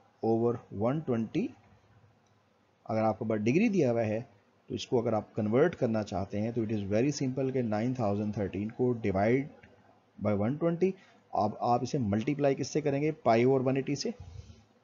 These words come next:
अगर देखें कुछ सिंप्लीफाई हो सकता है तो सिंप्लीफाई कर लें, otherwise आप इसको फाइनल आंसर के फॉर्मेट में क्या लिखेंगे, it will be नाइन थाउजेंड थर्टीन, अठारह,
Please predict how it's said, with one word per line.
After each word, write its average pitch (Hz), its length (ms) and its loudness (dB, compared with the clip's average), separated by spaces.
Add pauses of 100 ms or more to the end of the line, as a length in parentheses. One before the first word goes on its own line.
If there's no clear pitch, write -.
(920)
अगर 123 280 6
देखें 123 300 6
कुछ - 200 -2
सिंप्लीफाई 156 440 4
हो 143 100 6
सकता 135 240 -2
है 131 80 4
तो 123 100 -4
सिंप्लीफाई 180 440 4
कर 160 200 2
लें, 147 120 0 (360)
otherwise 123 640 4
आप 107 220 2
इसको - 260 2 (320)
फाइनल 123 400 2
आंसर 101 240 -2
के 110 140 -4
फॉर्मेट 107 420 -2
में 113 80 -2
क्या 113 120 -2
लिखेंगे, 123 320 -2 (100)
it - 80 -8
will 127 140 2
be 127 100 2
नाइन 113 420 0
थाउजेंड 131 440 0
थर्टीन, 135 420 0 (1400)
अठारह, 131 640 2